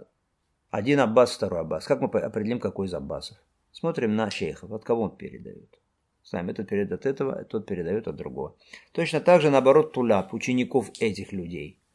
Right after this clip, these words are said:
тоже мы знаем. У этого были такие ученики, у того были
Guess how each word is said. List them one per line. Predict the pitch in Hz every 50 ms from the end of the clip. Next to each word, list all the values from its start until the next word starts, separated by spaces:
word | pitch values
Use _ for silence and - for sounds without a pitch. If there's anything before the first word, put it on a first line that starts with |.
| _ _ _
тоже | - 113 107 101 92 95
мы | 87 82 82
знаем. | 82 85 87 82 82 -
У | 117
этого | 123 117 - 107 101 95 -
были | - - 104 101 92 85
такие | - 101 98 - 151
ученики, | 165 156 - - 165 160 147 - - -
у | 127
того | 101 - 98 110 117
были | 104 104 110 113 113